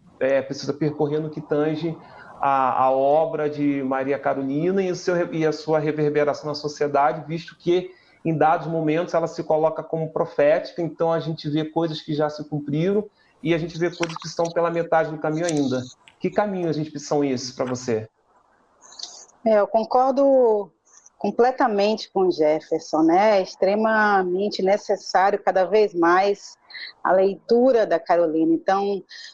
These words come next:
Speaker 2: no momento em que a Companhia das Letras, é... vai fazer agora todas essas obras inéditas da Carolina,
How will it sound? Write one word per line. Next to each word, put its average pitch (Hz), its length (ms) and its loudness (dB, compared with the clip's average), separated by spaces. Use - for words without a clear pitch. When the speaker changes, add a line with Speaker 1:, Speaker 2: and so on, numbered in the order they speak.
Speaker 2:
no 175 120 2
momento 220 440 2
em 240 80 0
que - 80 -2
a 202 60 4
Companhia 202 400 0
das 185 240 2
Letras, 170 680 0
é... 175 880 4
vai 165 180 4
fazer 175 640 2
agora 170 580 2
todas 214 520 2
essas 185 460 0
obras 175 680 0
inéditas 185 1040 0
da 165 220 0
Carolina, 170 920 0